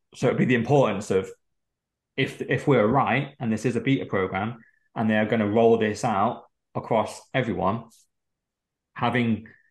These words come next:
self-custody of your own wealth is gonna be absolutely paramount, because if you have that, you're taking away their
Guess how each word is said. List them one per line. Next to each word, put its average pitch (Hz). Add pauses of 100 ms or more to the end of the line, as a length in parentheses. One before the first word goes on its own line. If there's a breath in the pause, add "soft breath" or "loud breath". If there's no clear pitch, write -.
(100)
self-custody 120 (520)
of 104
your 107
own 107 (640)
wealth 101 (640)
is 101
gonna 110
be 98
absolutely 98
paramount, 85 (200)
because 90
if -
you 135
have 202
that, 85 (480)
you're 104
taking 120
away 104
their 92